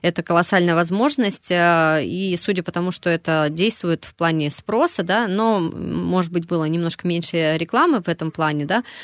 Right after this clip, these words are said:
но, а, здесь как раз и посыл был, что вы можете подготовиться, вы можете вестись, а,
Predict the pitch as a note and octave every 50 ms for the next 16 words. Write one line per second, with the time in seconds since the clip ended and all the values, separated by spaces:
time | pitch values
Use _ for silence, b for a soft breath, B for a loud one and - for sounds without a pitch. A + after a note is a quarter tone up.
0 | B B B F#3+ G3+ A3 A#3+ A#3+ A#3 A3 G3+ G3 B B B B B - F#3 F#3
1 | F3 F3 E3+ - A3 B3 - - G3+ F3 - G3+ G#3 G#3 - F#3+ - - G3 -
2 | - G3 F3 E3 E3 F#3 A3 C#4 C#4+ - - - - F3+ E3+ D#3+ D#3+ D#3+ D#3 D#3
3 | D#3 D#3 F3 F3+ F#3 F#3 F3+ - - - - E3+ E3 E3 E3 - - D#4+ F#4+ F4+
4 | B3+ - - F#3 E3 E3 F3 F3+ F#3 F#3+ F3+ E3+ - - - E3+ E3 D#3+ D#3 D#3
5 | D#3+ D3+ D3 D#3+ D#3+ F#3 G3 - - - B3+ D4 F4+ - - - - F#3+ F3 F3
6 | E3+ E3 D#3 D#3